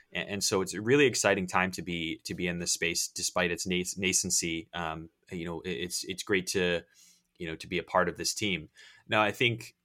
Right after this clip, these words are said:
a couple of examples, right? The, on the private permission side, um, for Hyperledger Fabric in the context of Amazon Managed Blockchain, you know, right? It enables customers to create their private permission blockchain network,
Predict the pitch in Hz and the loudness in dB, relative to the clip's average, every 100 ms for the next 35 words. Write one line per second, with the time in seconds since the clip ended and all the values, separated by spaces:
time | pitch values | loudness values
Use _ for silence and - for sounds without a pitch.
0 | _ - 127 135 120 104 92 92 101 110 | _ 4 4 6 2 2 2 2 4 2
1 | 110 - 95 92 - 101 92 98 95 90 | 2 0 4 4 4 -4 -2 2 2 2
2 | 87 _ - 104 95 139 131 101 - 107 | -2 _ -2 -2 4 6 6 2 0 0
3 | 120 101 90 85 80 85 - _ _ 87 | 0 0 0 2 2 0 -12 _ _ -14
4 | 78 82 87 - 92 87 87 85 - _ | -14 -14 -16 -2 0 0 0 -4 -8 _
5 | _ - 107 104 92 92 - 123 101 87 | _ 2 4 4 2 0 8 10 10 6
6 | 82 - - 92 87 90 87 90 - 90 | -2 -8 -8 -6 0 0 2 -2 0 -2
7 | 85 95 92 87 85 101 147 123 - 85 | -2 -4 -2 0 0 2 2 2 0 0
8 | - 82 80 80 - - _ 85 90 92 | 0 -4 -6 -10 -20 -20 _ -4 0 2
9 | 104 101 110 113 107 - 104 101 104 95 | 2 0 2 2 2 2 2 0 -2 -4
10 | - 90 82 - - 92 92 90 92 85 | 0 0 0 -6 0 2 2 2 4 4
11 | 85 - _ _ - _ - 107 101 95 | 0 -6 _ _ -20 _ 8 8 8 2
12 | - - 107 95 - 101 90 101 98 - | 0 -2 0 2 2 0 2 4 4 4
13 | 101 90 95 - 104 107 | 2 2 0 2 -2 -2